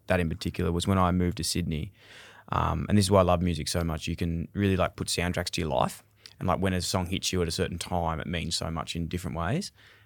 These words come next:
And I remember when I left footy, I'd just, um, gone to, uh, from Carlton, you know, really, like, weird time in my life. I was really stressed. I had no fucking idea what I was gonna do, and I just got this opportunity that I don't even know to this day. I wake up sometimes and think,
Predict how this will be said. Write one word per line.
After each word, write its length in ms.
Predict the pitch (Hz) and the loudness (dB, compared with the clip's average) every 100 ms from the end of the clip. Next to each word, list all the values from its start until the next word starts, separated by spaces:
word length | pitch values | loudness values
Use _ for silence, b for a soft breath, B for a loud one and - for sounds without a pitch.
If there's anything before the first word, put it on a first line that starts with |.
| b - | b 4
And 300 | 98 92 - | 6 4 4
I 60 | 101 | 6
remember 380 | 107 120 104 78 - | 8 10 8 6 2
when 120 | 98 | 4
I 140 | 90 80 - | 2 0 -2
left 180 | 92 - | -2 0
footy, 260 | 95 90 | 0 0
I'd 140 | 85 80 | 0 0
just, 320 | 90 - - - - | 0 0 -6 -10 -4
um, 460 | 87 82 82 82 - 104 | -2 -2 -4 -6 -10 -4
gone 380 | 90 87 82 87 | 0 2 0 -2
to, 680 | - 80 78 78 80 - - - | -4 -2 -2 -4 -4 -6 -10 -10
uh, 140 | - | -8
from 220 | 67 - 85 | -8 -8 -2
Carlton, 480 | 95 92 85 87 B B B B B | 4 4 4 -2 B B B B B
you 60 | - | 0
know, 100 | 87 | 2
really, 300 | 95 101 92 | 6 6 6
like, 160 | 90 - | 2 2
weird 260 | 95 90 | 2 2
time 220 | - 90 | 2 0
in 40 | 90 | 2
my 60 | 85 | 2
life. 280 | 85 85 | 4 2
I 20 | 90 | 0
was 140 | 85 | -2
really 140 | 90 | -2
stressed. 300 | 85 - 82 | -2 -2 -2
I 40 | 87 | -2
had 60 | |
no 120 | 87 85 | -2 -2
fucking 240 | 90 80 | -4 -6
idea 180 | 78 78 | -4 -4
what 100 | 80 | -4
I 20 | |
was 80 | 78 | -6
gonna 140 | 82 | -6
do, 280 | 80 80 80 | -4 -4 -4
and 120 | 80 | -4
I 60 | 78 | -6
just 300 | - 85 - | -4 -4 -2
got 120 | - | -6
this 100 | - | -6
opportunity 600 | 69 - - 78 - 76 | -6 -6 -8 -6 -6 -6
that 140 | 78 - - | -8 -10 -6
I 120 | - - - | -6 -8 0
don't 180 | 92 87 | 2 2
even 220 | 82 85 | 0 -2
know 160 | 78 80 | -2 -2
to 160 | - | -4
this 140 | 80 73 | -4 -2
day. 440 | 80 82 80 - B B B | 2 2 0 -6 B B B
I 60 | - | 8
wake 240 | 107 113 | 10 10
up 100 | 104 | 8
sometimes 460 | - 101 95 90 85 | 4 2 2 2 0
and 100 | 85 | -4
think, 220 | 85 76 | -6 -8